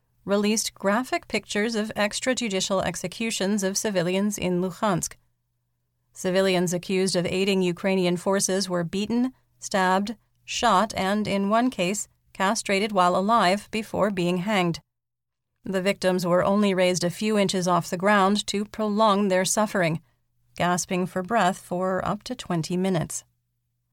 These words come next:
The signs say, quote, "I have helped the enemy," and, quote, "Traitor of the Luhansk people."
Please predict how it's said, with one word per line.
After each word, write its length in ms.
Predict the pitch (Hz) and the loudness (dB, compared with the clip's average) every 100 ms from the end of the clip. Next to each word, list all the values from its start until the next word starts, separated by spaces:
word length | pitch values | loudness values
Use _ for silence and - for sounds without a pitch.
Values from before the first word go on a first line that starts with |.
| _ _ | _ _
The 160 | 175 180 | -4 0
signs 460 | 190 185 190 196 | 2 2 2 0
say, 400 | - 190 185 190 - _ _ | 0 0 0 -2 -8 _ _
quote, 400 | - 202 190 175 - _ - | 0 2 2 -2 -12 _ -6
"I 120 | 190 | -2
have 180 | 196 170 | 0 -2
helped 400 | - 214 208 - | -4 -4 -4 -4
the 160 | 185 - | -4 0
enemy," 460 | 190 180 170 196 _ _ _ - | 0 2 0 -2 _ _ _ -6
and, 320 | 185 196 - | -2 -2 -6
quote, 420 | - 196 185 - - _ - | 0 0 2 -4 -16 _ -8
"Traitor 460 | - 247 190 190 | -2 0 2 2
of 240 | - 196 202 | 0 -2 -2
the 80 | |
Luhansk 580 | 214 233 185 175 175 - | -2 -2 0 0 -2 -8
people." 420 | - 214 165 160 | -10 -2 0 -2